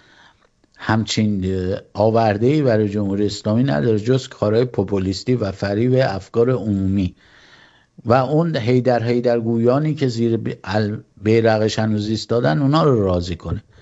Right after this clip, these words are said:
چون جمهوری اسلامی الان دیگه به نقطه‌ای رسیده تمام این کارهایی که می‌کنه جایی که مثلاً بخواد بازدارنده باشه بدتر تحریک کننده است برای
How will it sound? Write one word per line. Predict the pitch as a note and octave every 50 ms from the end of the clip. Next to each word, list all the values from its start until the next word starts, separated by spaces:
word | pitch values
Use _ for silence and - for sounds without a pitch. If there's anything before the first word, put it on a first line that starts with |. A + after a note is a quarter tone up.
| _ _ - _ _ - - - - _ _ _ _
چون | - - - C3+ D3 D3+ D3 C#3+ C#3 C#3+ D3 - - - - -
جمهوری | B2+ A#2 B2 C3 B2 A#2+ A#2+
اسلامی | A2+ A2 - B2 B2 C3 D3 D#3 D3+ D#3 D#3 - -
الان | - G2+ A2 A2+ B2 B2+ C#3+ D3+ D3
دیگه | C#3 B2+ A2+ A2+ B2+ C3 C3+ C3+ C3+
به | B2+ B2+ A#2 A2+
نقطه‌ای | A2+ A2 G#2+ G#2 - - - C3 C#3+ D3
رسیده | C3+ A#2+ G2+ - - G2 F2+ F2+ F2 F2 E2+ - - _ _ _ _ - - _ _ _ _ _ _ _ _ _ _ _ _ _ _ _ _ _ _ _ _ _ - - _ _ -
تمام | - - B2 C#3 D3 D#3+ E3 F#3 G3
این | G3+ F#3 D#3 C3
کارهایی | - B2 B2 A#2+ A2+ A2+ A2
که | - A#2 A2
می‌کنه | A2 G#2 - A2 G#2+ A2+ B2 C3
جایی | B2 B2+ C#3 C#3 D3+ D3+
که | C3 - B2+
مثلاً | A#2 G#2+ - - G2+ G#2 G#2
بخواد | G#2 G#2+ F#2+ G#2 G2 F#2 -
بازدارنده | G2+ G2+ F#2+ F#2 F2+ G2+ G2 G2 G2 F#2+ F#2+ F#2+ G2
باشه | G2 F#2+ F#2+ - B2+
بدتر | B2+ B2+ A2 G2+ - - C3
تحریک | C3 - A#2 G2+ G2 F#2+ G2 -
کننده | - G#2 F#2+ G2 G2 G2 A2
است | A#2+ B2 B2
برای | - G2+ G2+ G#2 A2+ B2+ B2+ B2+